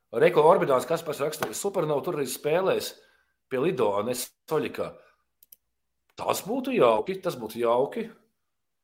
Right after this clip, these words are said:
Bet, nu, ja atbilst tas laukums visu sezonu,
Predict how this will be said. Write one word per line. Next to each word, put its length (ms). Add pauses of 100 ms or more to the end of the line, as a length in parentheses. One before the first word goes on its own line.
(880)
Bet, 300 (480)
nu, 100
ja 240
atbilst 380
tas 100
laukums 400
visu 360
sezonu, 580